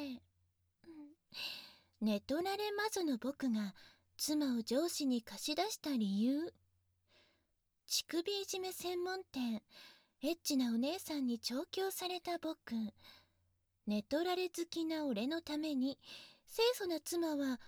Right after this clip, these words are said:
パパ活おじさんに寝取られる。だって。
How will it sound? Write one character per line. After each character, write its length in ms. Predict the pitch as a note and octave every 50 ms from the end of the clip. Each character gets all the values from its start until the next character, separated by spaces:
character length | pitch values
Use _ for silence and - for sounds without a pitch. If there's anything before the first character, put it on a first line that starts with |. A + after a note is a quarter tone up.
| - -
パ 140 | - G#3+ G3+
パ 160 | - G#3+ B3+
活 280 | - F#4+ G4 - - A4
お 140 | G#4+ A4+ A4+
じ 120 | - B4+
さ 220 | B4+ - F4 E4 D#4
ん 80 | C#4+
に 140 | B3+ A#3+ A3
寝 180 | F#3+ F3+ F3 -
取 240 | - G#3+ B3+ E4
ら 160 | F4+ F#4+ F#4+ F#4
れ 180 | F#4 F#4 E4+
る。 200 | C4+ A#3 A3 - _ _ _ _ _ _ _ _ _ _ _ _ _ - E4
だ 160 | E4+ E4+ E4
っ 60 | D#4 - _ _ _ _ _ _ _ -
て。 80 | -